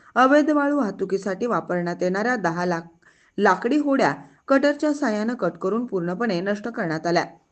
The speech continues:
या कारवाईमध्ये मंडळ अधिकारी विजय शिवशरण, राजेंद्र वाघमारे, रिगन चव्हाण, ग्राम महसूल अधिकारी अमर पाटील, प्रमोद खंडागळे, महेश कुमार सावंत, गणेश पिसे, संजय खंडागळे,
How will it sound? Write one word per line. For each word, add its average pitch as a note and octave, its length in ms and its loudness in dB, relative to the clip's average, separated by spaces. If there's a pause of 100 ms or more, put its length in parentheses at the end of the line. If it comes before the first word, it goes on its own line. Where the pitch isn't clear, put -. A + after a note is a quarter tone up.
(220)
या C4+ 160 4
कारवाईमध्ये C#4 640 2
मंडळ G3 320 0
अधिकारी G#3+ 680 -4 (480)
विजय C4+ 500 2
शिवशरण, A#3 640 -2 (240)
राजेंद्र F#3 440 -2
वाघमारे, A3 540 0 (500)
रिगन C4 420 0
चव्हाण, A#3+ 440 -2 (460)
ग्राम G3 280 2
महसूल A#3 460 0
अधिकारी A3 460 0
अमर F3 260 -4
पाटील, F#3 400 -2 (400)
प्रमोद G3+ 380 2
खंडागळे, G3+ 480 0 (460)
महेश C#4+ 480 2
कुमार C4+ 560 0
सावंत, G3+ 560 -4 (200)
गणेश F#3+ 300 -2 (120)
पिसे, B3+ 460 -2 (420)
संजय A3 360 0
खंडागळे, F#3 440 -2